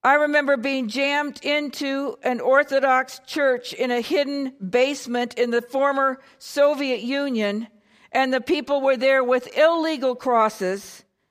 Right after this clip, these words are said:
illegal scripture, and they worshiped with a passion. In Ephesus, this early church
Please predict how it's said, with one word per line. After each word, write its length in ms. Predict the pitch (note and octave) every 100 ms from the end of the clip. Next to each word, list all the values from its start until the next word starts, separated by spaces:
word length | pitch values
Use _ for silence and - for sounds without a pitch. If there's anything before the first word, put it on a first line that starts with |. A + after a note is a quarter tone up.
| _ _ -
illegal 520 | C#4+ D#4 D#4+ C#4+ C4+
scripture, 760 | - B3 A3+ - G#3 F#3 G3 - _ _ -
and 200 | C4 C4+
they 140 | B3+ B3
worshiped 680 | B3+ C#4 - B3 A3+ -
with 220 | A3 B3+ A#3
a 60 |
passion. 680 | G#3 C4 B3 A#3+ F#3+ D#3 F#3+ _ _ _ _ _ _ _ _ _ _ -
In 240 | C#4+ C#4
Ephesus, 640 | A#3 D4+ D4 C#4+ B3 A3+ A#3
this 200 | B3 -
early 380 | C#4 C#4+ C4+
church 720 | B3+ - C4 A3 - - -